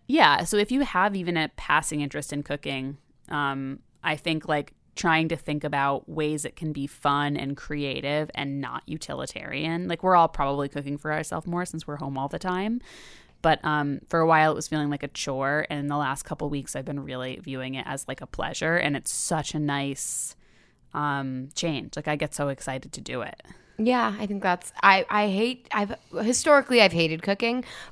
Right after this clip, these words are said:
Speaker 2: But even I have, it, it, there's ritual to it. You can pop on a podcast, or I've done a little baking too. It hasn't all gone so well, but <laughs> some of it's gone okay. Um, but there, it's something, it, it, there's something nice to it, just to,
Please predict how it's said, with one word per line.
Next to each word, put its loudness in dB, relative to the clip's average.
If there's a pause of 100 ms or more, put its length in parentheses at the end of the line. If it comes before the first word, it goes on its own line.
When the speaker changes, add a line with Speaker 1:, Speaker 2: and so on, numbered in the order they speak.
Speaker 2:
But 4
even 2 (420)
I 4
have, 2 (140)
it, 0
it, -4
there's 0
ritual 0
to 0
it. 4
You -12
can -6
pop 0
on 6
a -2
podcast, 2
or 2 (140)
I've 2
done 2
a 0
little -4
baking -2
too. 0 (340)
It -16
hasn't -6
all -6
gone -6
so -2
well, -2 (380)
but 4
<laughs> -
some 6
of -2
it's -4
gone 6
okay. 0
Um, 8 (140)
but 2 (160)
there, 0
it's -4
something, 0
it, 2
it, 2
there's 6
something 2
nice -2
to -8
it, -10
just -2
to, -2